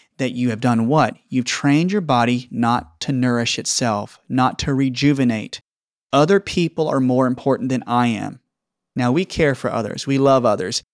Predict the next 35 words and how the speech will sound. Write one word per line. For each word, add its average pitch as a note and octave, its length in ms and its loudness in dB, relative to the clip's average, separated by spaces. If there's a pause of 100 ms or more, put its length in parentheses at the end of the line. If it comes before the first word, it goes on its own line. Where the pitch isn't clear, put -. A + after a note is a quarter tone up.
(160)
We C#3 100 -2
wanna C#3+ 240 4
make C#3+ 160 2
sure C#3+ 160 -2
that C3 140 -2
others C#3 260 -2
are B2+ 60 -8
taken B2 340 -4
care G#2 240 -6
of. G#2 140 -10
I B2+ 260 0
understand B2+ 560 0
that. A2 180 -2 (280)
But C#3 80 2
when C#3+ 180 2
you C#3+ 120 2
get G3 200 2
to A#3+ 100 2
a A3 40 2
point C#3+ 320 0
where B2+ 220 -2 (100)
other F#3 340 2
people's D#3+ 540 -6
health B2+ 420 -2
or C3 60 -4
well-being B2 640 2 (440)
are C3+ 120 2
making D3 360 2
you C#3 140 0
deplete E3+ 580 -4
your C#3 200 2
own A2+ 160 0
health - 400 -6
or B2+ 80 -10
care, - 400 -6